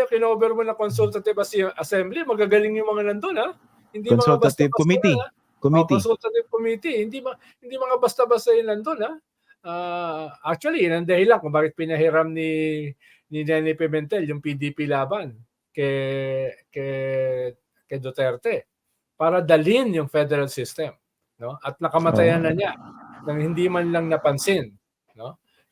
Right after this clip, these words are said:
Speaker 1: Yung, ah, federal system na yan. Dahil, ah, disenteng tao yan, eh, si Nene. Tagal ko ng kaibigan yan, eh.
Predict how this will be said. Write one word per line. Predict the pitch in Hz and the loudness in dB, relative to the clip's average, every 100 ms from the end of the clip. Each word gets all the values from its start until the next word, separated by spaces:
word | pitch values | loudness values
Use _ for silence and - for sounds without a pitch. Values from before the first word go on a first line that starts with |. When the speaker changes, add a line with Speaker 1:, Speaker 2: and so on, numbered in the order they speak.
| 156 | -2
Speaker 1:
Yung, | 156 156 | 0 2
ah, | 151 147 147 143 139 135 127 | 0 0 0 -2 -2 -6 -2
federal | 151 147 151 143 | 0 2 0 -2
system | 139 131 139 131 | -6 -6 -6 -6
na | 147 139 | -6 -6
yan. | 151 | -2
Dahil, | 302 392 339 | 0 4 6
ah, | 320 320 294 - _ - _ | 6 6 0 -6 _ -20 _
disenteng | 208 339 320 320 311 | -2 0 0 -2 2
tao | 302 294 302 | 4 4 4
yan, | 330 320 | 4 4
eh, | 240 190 | 2 0
si | - 240 247 | -2 -4 -2
Nene. | 240 220 240 277 - _ _ - _ | 0 0 0 -4 -6 _ _ -20 _
Tagal | 175 185 202 | -2 0 0
ko | |
ng | 208 208 | -2 -2
kaibigan | 196 202 196 202 | -2 -2 -4 -4
yan, | 311 302 | -4 -8
eh. | 139 | -10